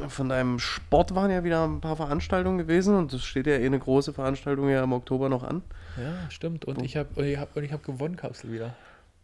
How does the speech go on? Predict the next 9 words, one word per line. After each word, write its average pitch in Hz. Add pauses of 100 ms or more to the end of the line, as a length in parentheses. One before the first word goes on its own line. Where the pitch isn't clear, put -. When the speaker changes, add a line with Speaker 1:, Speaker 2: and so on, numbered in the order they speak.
(840)
Speaker 1:
Mhm. 131 (640)
Speaker 2:
Ich 139
hatte, 156
ich 147
hatte 160
wieder 160
gewonnen. 151
Ich, 143
äh, 139